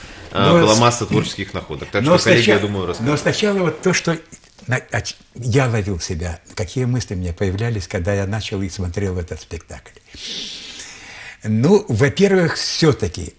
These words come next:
Speaker 2: вот никуда не денешься из всей той классики, да, которая тогда была,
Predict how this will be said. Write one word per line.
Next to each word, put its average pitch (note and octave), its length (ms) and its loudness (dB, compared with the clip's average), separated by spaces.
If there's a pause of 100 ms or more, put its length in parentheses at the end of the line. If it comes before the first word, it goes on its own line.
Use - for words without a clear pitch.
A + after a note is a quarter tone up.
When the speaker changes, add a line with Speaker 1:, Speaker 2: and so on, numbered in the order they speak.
(120)
Speaker 2:
вот D3 200 0
никуда A#3 340 2
не A3+ 160 4
денешься G2+ 540 -4
из - 220 -2
всей F#3 300 -2
той D3 200 -4
классики, C#3 720 -8
да, B2+ 260 -6 (540)
которая A2+ 460 -2 (200)
тогда G2+ 460 -4
была, G#2 420 -8